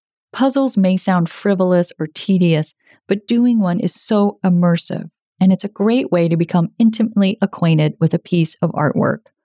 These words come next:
Of course, I love silly puzzles with famous people from the eighties or cereal boxes or whatever. But whenever we visit a museum, I try to pick up a puzzle of one of the artworks that we saw.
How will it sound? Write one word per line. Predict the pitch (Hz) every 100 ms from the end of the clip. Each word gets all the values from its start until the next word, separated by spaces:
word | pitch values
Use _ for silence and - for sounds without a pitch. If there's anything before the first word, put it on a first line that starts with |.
| _ _ _
Of | 185 180
course, | 226 208 -
I | 190
love | 196 190
silly | - 202 202
puzzles | 202 190 185 185 -
with | 151
famous | - 190 185
people | - 185 - 175
from | 156 151
the | -
eighties | 208 190 190 185 -
or | 160 151
cereal | - - 233 214 180
boxes | 185 185 - 175 170
or | 160 156
whatever. | - 220 180 - 160 _ _ _ _ _ _ _ -
But | 190
whenever | 208 208 226 262
we | 247 233
visit | 196 202 202
a | 196
museum, | 185 180 170 160 156
I | 180
try | - 233
to | 262
pick | 233 214
up | 185
a | 190
puzzle | - 165 160 160
of | 156
one | 156 180
of | 208
the | -
artworks | 160 - 151 147
that | - -
we | 156
saw. | - 139 139 -